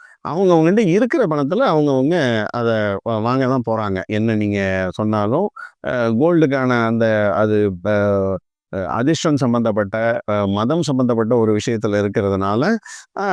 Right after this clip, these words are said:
அவங்க வந்து அதை கண்டிப்பா அதை வா-, வாங்க தான் வாங்குவாங்க. அது பத்தாயிரம் இல்ல, நாளைக்கு பதினஞ்சாயிரம், இருபதாயிரம் கோல்டு போனாலும்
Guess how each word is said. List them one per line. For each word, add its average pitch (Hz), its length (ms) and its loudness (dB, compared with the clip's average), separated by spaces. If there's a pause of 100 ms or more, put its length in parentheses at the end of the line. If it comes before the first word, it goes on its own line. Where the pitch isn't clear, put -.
(220)
அவங்க 151 300 0
வந்து 151 280 2
அதை 139 180 4 (180)
கண்டிப்பா 131 360 0
அதை 107 200 2 (260)
வா-, 104 200 -2
வாங்க 117 280 0
தான் 127 160 -2
வாங்குவாங்க. 104 500 -2
அது 107 180 -2
பத்தாயிரம் 139 520 -2
இல்ல, 107 260 0
நாளைக்கு 101 400 -4
பதினஞ்சாயிரம், 123 600 -2
இருபதாயிரம் 123 480 2
கோல்டு 117 260 0
போனாலும் 113 520 0